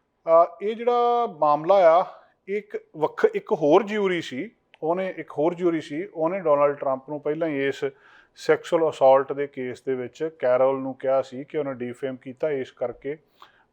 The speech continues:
ਪੰਜ ਮਿਲੀਅਨ ਡਾਲਰ ਜਿਹੜਾ ਆ, ਉਹ ਪਹਿਲਾਂ ਦੇਣ ਨੂੰ ਕਿਹਾ ਗਿਆ ਸੀ। ਡੋਨਲਡ ਟਰੰਪ ਲਗਾਤਾਰ ਡਿਨਾਈ ਕਰਦੇ ਰਹੇ ਇਹਨਾਂ ਐਲੀਗੇਸ਼ਨਸ ਨੂੰ ਵੀਹ ਸੌ ਉੱਨੀ ਤੋਂ ਲੈ ਕੇ ਹੁਣ ਤੱਕ।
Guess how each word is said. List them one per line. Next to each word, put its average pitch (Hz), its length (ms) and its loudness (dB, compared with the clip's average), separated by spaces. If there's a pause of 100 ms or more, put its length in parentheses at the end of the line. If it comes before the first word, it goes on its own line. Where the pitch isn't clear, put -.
(120)
ਪੰਜ 185 280 0
ਮਿਲੀਅਨ 202 340 -4
ਡਾਲਰ 135 280 4 (460)
ਜਿਹੜਾ 123 480 2
ਆ, 120 40 -8 (540)
ਉਹ 151 160 0
ਪਹਿਲਾਂ 147 480 2
ਦੇਣ 127 260 -2
ਨੂੰ 123 160 -8
ਕਿਹਾ 139 280 4
ਗਿਆ 113 260 -4
ਸੀ। - 180 -20 (600)
ਡੋਨਲਡ 151 360 0
ਟਰੰਪ 190 460 -2
ਲਗਾਤਾਰ 165 680 4
ਡਿਨਾਈ 135 360 -4
ਕਰਦੇ 147 360 -4
ਰਹੇ 165 100 0
ਇਹਨਾਂ 165 160 -2
ਐਲੀਗੇਸ਼ਨਸ 143 640 -2
ਨੂੰ 156 140 -10
ਵੀਹ 139 120 -6
ਸੌ 151 200 -4
ਉੱਨੀ 135 180 -6
ਤੋਂ 139 160 -8
ਲੈ 135 140 4
ਕੇ 139 140 -8
ਹੁਣ 120 240 -6
ਤੱਕ। 143 400 0